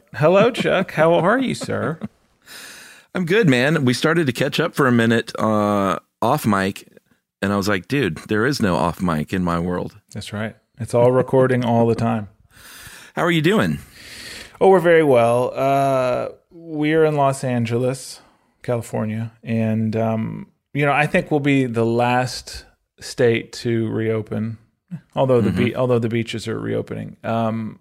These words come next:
Speaker 1: but, you know, Janet and I, we work from home and for the most part. And so there's been the weird kind of disconnect of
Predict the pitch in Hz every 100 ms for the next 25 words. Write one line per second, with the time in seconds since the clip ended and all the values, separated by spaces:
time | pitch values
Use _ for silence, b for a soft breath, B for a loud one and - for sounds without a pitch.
0 | _ 127 180 185 147 131 175 190 127 120
1 | 120 117 - 104 113 110 110 - _ b
2 | b b b b b - 113 110 107 107
3 | 107 107 107 - - - 110 107 110 -
4 | 104 101 110 113 113 - 117 113 113 113
5 | 98 110 120 120 135 120 110 110 110 107
6 | 107 - 113 110 95 107 - - 110 104
7 | 104 - 107 107 101 98 -